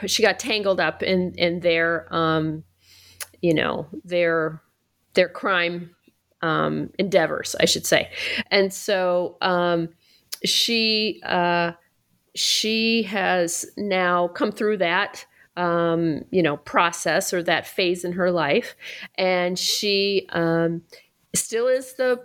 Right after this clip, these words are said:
uh, plant shop manager at the same, uh, store that she was in the first book. But, um, in the first book, Andre, uh, she calls on Andre to, um, see if he can identify the forgetting flower for her, to tell her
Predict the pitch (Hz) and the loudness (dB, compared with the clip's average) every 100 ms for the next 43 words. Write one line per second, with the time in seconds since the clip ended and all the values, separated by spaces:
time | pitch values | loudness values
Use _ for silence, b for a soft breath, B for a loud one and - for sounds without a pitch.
0 | - - 208 208 208 359 349 - 202 - | -8 -2 2 2 0 -2 -2 2 0 2
1 | 185 175 185 214 202 185 - 196 185 202 | 0 0 0 0 0 -2 -4 0 2 2
2 | 240 254 170 - 202 196 196 - 247 190 | -2 -6 -10 -4 0 2 0 0 0 2
3 | 190 240 B B - 190 - 208 196 196 | 0 -4 B B 0 2 2 2 2 2
4 | 262 269 247 180 - 165 180 170 B B | 0 0 2 2 2 0 0 -4 B B
5 | - - 214 208 202 - 165 - 196 185 | -10 -4 0 0 -2 -8 -8 -2 0 2
6 | 185 190 190 - - _ 262 302 269 359 | 2 -2 -4 -10 -16 _ 0 2 0 0
7 | 339 - 240 240 226 254 254 240 226 - | -4 0 0 0 -2 0 0 0 -2 -4
8 | - 202 190 - 285 277 262 262 240 214 | -2 2 2 0 -2 0 0 2 0 0
9 | 220 233 214 220 240 208 196 B B B | 0 0 0 0 0 2 2 B B B
10 | B 190 185 185 185 185 - - - 330 | B 0 2 2 0 -2 -6 -4 -2 0
11 | 302 262 311 - 254 226 226 294 311 196 | 0 0 -2 0 0 2 2 0 0 0
12 | 185 196 - 196 190 190 - 170 151 - | 2 0 -2 2 2 2 0 2 2 2
13 | 175 - 190 185 160 151 - 214 233 214 | 0 -2 -2 2 0 0 0 -2 0 0
14 | 220 220 220 196 185 | 0 -2 0 0 0